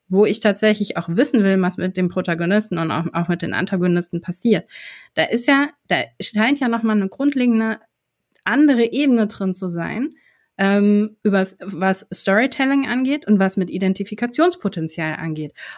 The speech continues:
Und ich finde zum Beispiel, einer der, der Punkte oder einer der, der Motive von Wonder Woman, wo ich irgendwie, ähm, einfach mehr wissen wollte, wo ich einfach irgendwie verstanden habe, wo ich,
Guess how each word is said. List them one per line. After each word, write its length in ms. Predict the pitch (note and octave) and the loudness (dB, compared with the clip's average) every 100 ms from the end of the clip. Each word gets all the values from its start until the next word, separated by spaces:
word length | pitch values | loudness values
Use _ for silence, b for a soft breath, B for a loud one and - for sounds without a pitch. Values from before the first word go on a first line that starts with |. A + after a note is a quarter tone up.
| - | -2
Und 240 | F3+ - _ _ _ _ _ _ _ | 0 0 _ _ _ _ _ _ _
ich 180 | G#3 G#3 | -2 0
finde 220 | B3+ D4+ | 2 2
zum 160 | D4 A3 | 4 2
Beispiel, 480 | F3 D#3+ D#3+ D3+ - _ _ | 2 -2 -8 -12 -14 _ _
einer 260 | G3 A#3+ | 0 2
der, 300 | A#3+ B3+ B3+ - | 2 2 0 -2
der 180 | A3 | -2
Punkte 460 | A3 A3+ G#3+ E3+ E3 B B B | 0 0 0 -2 -8 B B B
oder 240 | F3+ F#3 - | 0 0 2
einer 320 | G#3 A#3 A3+ | 0 2 0
der, 520 | G3 G3 G3 G3 F#3 | 0 0 2 0 0
der 200 | F3+ F#3 | 0 0
Motive 540 | F#3+ F#3 B3 C4 G3 | 0 0 0 2 2
von 240 | F3+ E3+ E3 | 0 -2 0
Wonder 280 | E3 D#3+ D#3+ | 0 -2 -4
Woman, 280 | D#3 D#3+ | -6 -4
wo 80 | E3+ | 0
ich 180 | G3 F#3+ | 0 0
irgendwie, 460 | G#3+ A3 G#3+ A3+ - | 0 2 2 2 0
ähm, 500 | F#3 F#3+ G3 G3 G3+ b b b _ _ _ _ _ - | 0 2 2 2 -2 b b b _ _ _ _ _ -6
einfach 220 | G#3+ A#3 | -2 2
mehr 260 | A3+ B3 B3 | 2 2 2
wissen 280 | F#3+ F3+ D#3+ | 2 0 -2
wollte, 340 | D3+ C#3 E3 | -2 -4 -2
wo 80 | F3 | -2
ich 140 | F#3+ | 0
einfach 320 | - G3+ F#3+ - | -2 -2 -2 -2
irgendwie 280 | G3+ F#3+ | -2 -2
verstanden 680 | G3 F#3 - G3 A3+ G#3 G3+ | -2 -4 0 2 2 2 0
habe, 360 | F3+ F3 E3+ E3 | 0 -2 -2 -2
wo 120 | F3 | 0
ich, 160 | F3 | -2